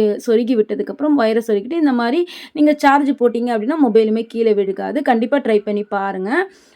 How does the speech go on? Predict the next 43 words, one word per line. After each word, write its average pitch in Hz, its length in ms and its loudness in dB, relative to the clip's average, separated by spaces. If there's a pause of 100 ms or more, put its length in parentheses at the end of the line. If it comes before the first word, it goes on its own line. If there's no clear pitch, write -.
(100)
அடுத்து 370 340 4
பாருங்க, 277 320 2
நம்ம 254 160 6
வீட்ல 247 300 0
வந்து 220 340 -2
கோதுமைலாம் 254 540 4
கொஞ்சம் 226 220 -2
அதிகமா 226 380 -2
தான் 233 140 0
வாங்கி 214 320 0
வைப்போம். 262 260 0
அந்த 285 120 4
மாதிரி 262 180 4
வாங்கி 285 340 0
வைக்கும் 214 300 0
போது 240 140 0
வண்டு, 220 340 2
பூச்சி 208 320 -2
இந்த 214 160 -2
மாதிரி 208 260 0
வந்துரும். 196 460 -2 (360)
So, - 140 -4
அந்த 330 140 6
வண்டு, 302 320 4
பூச்சி 294 300 -2
வராம 254 340 4
இருக்கிறதுக்காக 226 500 -2
ஒரு 262 180 0
சூப்பரான 226 440 -4
டிப்ஸ் 214 280 -2
சொல்றேன். 208 460 -2
இந்த 294 180 4
மாதிரி, 220 320 2 (320)
அ, 254 260 4
பாக்ஸ்ல 311 460 2
வந்து 247 180 2
நீங்க 226 200 0
கொட்டி 220 300 0
வச்சுக்கோங்க 214 440 0
அந்த 202 160 -6
மாவை. 202 320 -2 (120)
கொட்டினதுக்கப்புறம் 254 760 -2
வந்து 247 160 -2